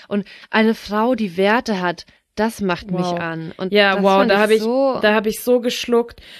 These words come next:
Speaker 2: Und spannend daran war für mich auch noch, dass diese, ist es die vierte oder die fünfte Wand? Irgendeine Wand ist gefallen, <laughs> weil er nämlich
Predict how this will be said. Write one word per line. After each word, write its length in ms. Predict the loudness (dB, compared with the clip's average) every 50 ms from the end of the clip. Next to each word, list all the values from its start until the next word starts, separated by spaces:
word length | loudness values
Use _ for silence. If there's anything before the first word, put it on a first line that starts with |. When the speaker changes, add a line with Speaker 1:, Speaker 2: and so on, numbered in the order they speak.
| -20 -8
Speaker 2:
Und 240 | -4 -2 -2 -2 -4 _ _ _ _ _ _ _ _ -20 -20 -20 -20 -18 -12 -8 -8
spannend 640 | -6 -4 -2 0 0 2 2 2 0 0 0 -2
daran 480 | -2 -2 -2 0 0 0 0 -2 -4 -8 _ _ _ _ _ _ -20 -16 -8
war 260 | -2 0 0 0 0
für 180 | 0 -2 0 2
mich 420 | 2 4 2 2 0 -2 -4 -2
auch 120 | 0 0 2
noch, 240 | 2 0 0 -2 -2
dass 260 | -4 -4 -4 -4 -6
diese, 400 | -8 -6 -2 0 2 0 0 -2 -8 -16 -18 -18 -18 -18 -20 -14 -10
ist 160 | -10 -8 -6
es 100 | -6 -6
die 100 | -6 -6
vierte 300 | -4 0 2 4 4 4
oder 60 | 2
die 120 | 2 0 0
fünfte 420 | 0 0 -2 -2 -2 -4 -2 -2 0
Wand? 260 | 0 0 0 2 2
Irgendeine 300 | 2 4 4 2 2 2
Wand 200 | 2 2 2 0
ist 140 | -4 -6 -8
gefallen, 640 | -12 -14 -12 -6 -2 0 0 2 2 2 0 -2 -6 -10 -18
<laughs> 120 | -20 -6 -2
weil 160 | 0 2 2 2 2 2 2 2
er 180 | 2 2 2 2
nämlich 360 | 2 2 2 2 2 0 0